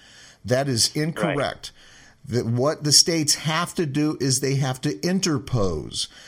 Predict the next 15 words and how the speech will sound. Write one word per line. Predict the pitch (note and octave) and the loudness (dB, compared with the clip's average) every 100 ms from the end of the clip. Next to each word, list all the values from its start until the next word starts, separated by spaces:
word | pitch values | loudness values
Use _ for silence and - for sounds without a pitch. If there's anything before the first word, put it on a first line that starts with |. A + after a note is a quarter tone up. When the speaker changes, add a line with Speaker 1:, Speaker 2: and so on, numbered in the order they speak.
| - - | -20 -4
Speaker 1:
And, | B2 B2+ A#2+ - | -2 0 -2 -4
uh, | A#2+ | -6
so | A#2+ A#2 C3+ | -2 0 2
I've | B2+ | 0
got | C3 C3+ | 0 0
a | |
lot | B2 A2+ C#3 A3+ | 0 0 0 0
of | E3+ | -2
documents | D#3+ D#3 D#3 - G#2 F#2 F#2+ - | -2 0 -2 -4 -4 -4 -4 -4
that | A#2+ | -4
really | A2+ E3 F#3 | -4 -2 -2
go | C#3+ D3 C#3 | 0 -2 -2
through | C3 B2+ D3+ D3 B2+ | -4 -6 -4 -2 -2
how | A#2+ A#2+ | -2 -2
nullification, | A#2+ B2 C3 D3+ F#3 G3 F#3 D3+ C3+ C3 - B2 A#2+ B2+ | 0 0 0 -2 -4 -6 -4 -2 0 -2 -2 -2 -2 -4